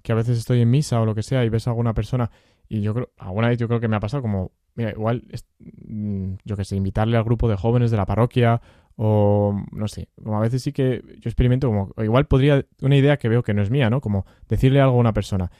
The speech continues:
Y muchas veces, por apego a, a mi vanidad o a un, a respetos humanos, a qué van a, qué van a pensar, qué van a decir, no digo nada. Y luego, pues, me doy cuenta y digo, "Mira, qué tonto he sido". Entonces, también ahí se ve como,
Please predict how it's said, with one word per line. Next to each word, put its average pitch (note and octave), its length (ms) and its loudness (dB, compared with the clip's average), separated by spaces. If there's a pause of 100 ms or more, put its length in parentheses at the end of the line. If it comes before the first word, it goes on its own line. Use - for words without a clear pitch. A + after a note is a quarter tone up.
(240)
Y A#2 60 -4
muchas C3 280 2
veces, C#3+ 320 2
por - 280 -4
apego C3 640 2
a, G2 640 -4
a - 20 -4
mi F#2 140 -4
vanidad G#2+ 520 -2
o G2+ 140 2
a G2 140 0
un, G#2 340 -4 (140)
a F#2 300 -8
respetos A2+ 440 2
humanos, C3+ 420 6
a A2+ 60 -2
qué A#2 140 0
van A#2+ 120 2
a, A2 280 0
qué A2+ 80 -4
van G#2+ 100 -2
a G2+ 60 -4
pensar, A2 320 -6
qué A2 60 -4
van G#2 100 -2
a A2 40 0
decir, C3 280 -2 (240)
no A2 160 2
digo G#2+ 180 2
nada. B2+ 300 -2 (280)
Y A2+ 120 0
luego, A#2 240 4
pues, G#2+ 160 0
me G#2 80 2
doy G#2+ 80 2
cuenta A2+ 260 0
y A2 40 0
digo, G2 120 -2
"Mira, G#2 220 -4
qué - 120 -14
tonto G#2+ 260 -2
he G#2 40 0
sido". B2+ 300 0 (300)
Entonces, A2+ 280 -2
también G#2+ 420 -2
ahí G#2+ 220 -8
se B2 120 -6
ve A#2 220 0
como, G#2 360 -2